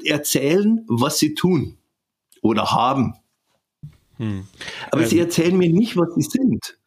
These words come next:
Speaker 1: Sie erzählen nicht, ich bin ein sehr feinfühliger Mensch, der viel, äh, äh,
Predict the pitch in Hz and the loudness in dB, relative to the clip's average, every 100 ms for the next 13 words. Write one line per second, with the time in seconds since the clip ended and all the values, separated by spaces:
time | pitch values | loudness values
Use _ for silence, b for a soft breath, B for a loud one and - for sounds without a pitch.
0 | B B B - 151 147 165 160 160 190 | B B B -2 0 0 0 2 4 4
1 | 202 - 147 - 170 170 156 151 143 156 | 2 -2 -4 0 0 0 0 2 2 0
2 | - 147 160 180 180 160 147 147 143 147 | 0 -2 0 0 0 2 2 2 2 2
3 | 147 143 - 139 127 123 B B B B | 2 2 2 2 0 0 B B B B
4 | - B B - 147 147 143 139 131 127 | -16 B B 0 4 2 2 2 2 4
5 | 127 139 127 131 123 123 123 123 - | 2 2 2 2 2 2 2 0 0